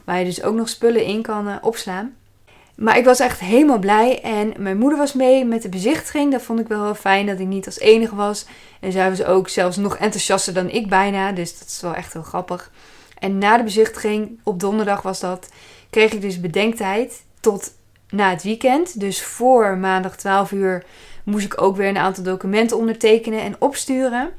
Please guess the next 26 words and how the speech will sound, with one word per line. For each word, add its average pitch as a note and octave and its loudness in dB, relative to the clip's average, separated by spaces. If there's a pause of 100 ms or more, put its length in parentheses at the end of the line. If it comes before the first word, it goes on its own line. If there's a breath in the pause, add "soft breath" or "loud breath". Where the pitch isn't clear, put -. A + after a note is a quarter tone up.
(1080 loud breath)
Maar G3 2
ik G3+ 0
wist A3 6
eigenlijk F#3+ -2
al - -8
gelijk F#3+ 0
van: F3+ -6
"Ja, F#3 2
ik F3 0
wil F#3 0
dit F3 0
doen, A#3 4
want G#3+ 0
het - -8
is - -10
echt - -8
een F#3 -4
hele F3+ -4
toffe F#3+ -8
ruimte." A3 6
En G#3 0
de F3+ -4
buurt A3+ 2
voelde A3+ 4
goed A3 -2
aan. G3+ -2